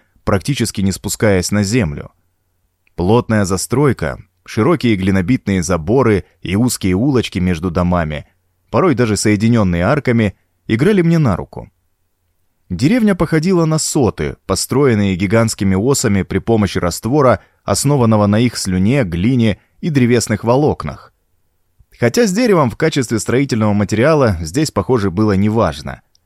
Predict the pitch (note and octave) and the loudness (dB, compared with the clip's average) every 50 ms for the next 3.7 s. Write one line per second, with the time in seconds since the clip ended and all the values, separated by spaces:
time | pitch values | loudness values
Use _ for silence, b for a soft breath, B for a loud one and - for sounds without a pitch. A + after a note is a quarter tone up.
0 | _ _ _ _ _ _ _ _ _ _ - - F#2+ G#2+ A#2+ B2 - - - G#2 | _ _ _ _ _ _ _ _ _ _ -6 -2 2 2 2 2 2 0 -2 -2
1 | G2 - - A2+ A2+ G2+ E2+ - F#2+ F#2 E2 F#2+ F#2 F#2+ F2 - - - D3+ D3 | -2 0 0 0 0 0 -2 -2 -4 -2 0 0 -2 -2 -2 -4 -4 -2 0 0
2 | B2+ F#2+ E2+ E2+ E2+ A2 D#3+ F#3+ E3+ - - G#2 F#2+ F#2+ F2 F2+ F2+ F2+ G2 G2+ | 0 -2 -2 -2 -2 0 2 2 0 0 0 0 2 2 2 0 0 0 0 0
3 | - - G#2 F2+ - F#2+ F2+ F2+ G2+ B2+ D#3 C#3 B2 A2 | -2 -2 -4 -2 -2 -2 -2 0 2 2 2 4 2 2